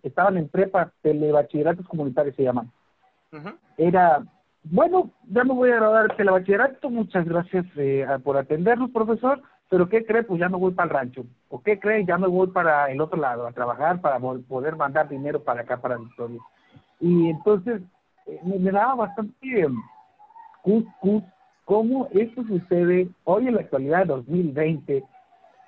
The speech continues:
Speaker 1: que la gente sigue pensando así. Y ¿sabes qué? No, yo lo voy a seguir estudiando, me voy para Estados Unidos y hago una vida en dólares, básicamente. O no, no voy a seguir estudiando, ya no quiero saber más, ya nomás quiero encontrar un hombre que me mantenga.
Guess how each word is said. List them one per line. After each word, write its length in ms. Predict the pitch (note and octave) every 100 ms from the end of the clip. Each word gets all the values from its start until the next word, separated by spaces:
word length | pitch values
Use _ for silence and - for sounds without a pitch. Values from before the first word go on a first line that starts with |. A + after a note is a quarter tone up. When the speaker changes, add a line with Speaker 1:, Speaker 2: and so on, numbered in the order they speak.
| _
Speaker 1:
que 80 | -
la 100 | E3
gente 260 | - F#3 F#3+
sigue 160 | G3 F#3
pensando 340 | D#3 E3 D#3+
así. 180 | D3 A#2 - _ _ _ -
Y 120 | C3
¿sabes 220 | D3 F3
qué? 100 | F3+
No, 240 | F#3+ F#3 A3+
yo 140 | D3+
lo 60 | C#3
voy 100 | D#3
a 20 |
seguir 160 | E3+ F3+
estudiando, 440 | G3+ A3 A3+ B3 -
me 80 | C3
voy 140 | C#3+
para 360 | D3+ D3+ D3 C#3+
Estados 260 | D#3 D#3+ E3
Unidos 280 | G3 A3+ -
y 240 | C#3 B2+ B2+
hago 220 | C3+ C3
una 320 | B2 C3+ B2
vida 380 | A#2+ B2+ A#2+ A2 _ _ _ -
en 100 | C#3+
dólares, 380 | B2+ A2+ A2 -
básicamente. 720 | B2+ B2 A#2 A#2 A#2 A2 B2 B2 _ _
O 160 | - C#3+
no, 180 | E3+ A#3
no 100 | G3
voy 120 | E3+
a 60 | E3
seguir 160 | D#3+
estudiando, 500 | D#3 F3 G3 G#3 G3+
ya 140 | F#3+ D3
no 100 | C#3
quiero 180 | D3 C3+
saber 240 | D#3+ F#3
más, 220 | A3 C4 A3+
ya 100 | E3+
nomás 220 | C#3+ C#3
quiero 240 | D#3+ D3 C#3+
encontrar 280 | C3+ B2+ C#3
un 140 | C#3
hombre 240 | F3 F3+
que 80 | D#3
me 80 | B2+
mantenga. 560 | A#2 A2+ B2 A#2 A2+